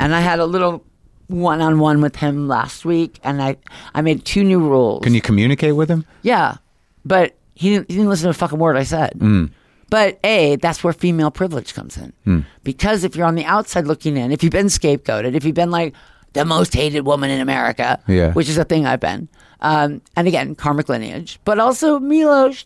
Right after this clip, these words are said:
Speaker 1: teacher's pet. Don't
Speaker 2: Yeah.
Speaker 1: ever underestimate me too much.
Speaker 2: Yeah.
Speaker 1: What's that thing Gaga said about Cooper? Uh, you know, you'll be in a room with a hundred people and one will see you.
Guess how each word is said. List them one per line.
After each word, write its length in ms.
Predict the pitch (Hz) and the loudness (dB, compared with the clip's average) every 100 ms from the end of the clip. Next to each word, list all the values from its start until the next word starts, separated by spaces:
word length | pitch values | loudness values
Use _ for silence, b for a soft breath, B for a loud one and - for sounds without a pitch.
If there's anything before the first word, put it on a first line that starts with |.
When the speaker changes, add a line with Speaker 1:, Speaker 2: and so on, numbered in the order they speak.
| _ | _
Speaker 1:
teacher's 640 | - - 285 - - 294 | -10 -4 -4 -2 -2 -4
pet. 580 | - - 339 320 294 - | -6 -2 2 4 2 -2
Don't 380 | - 294 294 285 | -2 0 2 2
Speaker 2:
Yeah. 400 | 254 269 311 330 | 2 2 2 4
Speaker 1:
ever 280 | 320 320 311 - | 2 2 -2 -2
underestimate 960 | - 302 311 311 311 311 - 320 330 330 | -2 -2 -2 0 0 -2 -6 -4 -4 -6
me 80 | 339 | -2
too 160 | 349 | 0
much. 420 | 330 330 330 - - | 2 2 0 -2 0
Speaker 2:
Yeah. 260 | 107 92 78 B | 2 2 -2 B
Speaker 1:
What's 140 | 262 | 0
that 120 | 311 302 | 0 0
thing 180 | 254 | 0
Gaga 340 | 208 202 185 190 | 2 2 0 0
said 400 | 202 185 165 143 B B B | 2 4 2 0 B B B
about 360 | - 190 196 190 | -2 0 0 0
Cooper? 680 | 247 208 190 180 170 160 - | 0 0 4 4 4 2 -2
Uh, 320 | 160 156 151 - - | 0 2 0 -2 -6
you 140 | 214 | -6
know, 180 | 147 156 - | -4 -8 -6
you'll 80 | |
be 80 | 147 | -2
in 60 | 175 | 0
a 40 | |
room 100 | 175 | 0
with 100 | 160 | 0
a 40 | 131 | -2
hundred 280 | 131 151 151 | -2 -2 -2
people 400 | 147 - 131 113 B | -4 0 -2 -2 B
and 220 | 127 139 123 | -6 -4 -2
one 240 | 139 156 | -2 0
will 120 | 147 | -4
see 280 | - 147 123 | -2 -2 -2
you. 160 | 110 | -4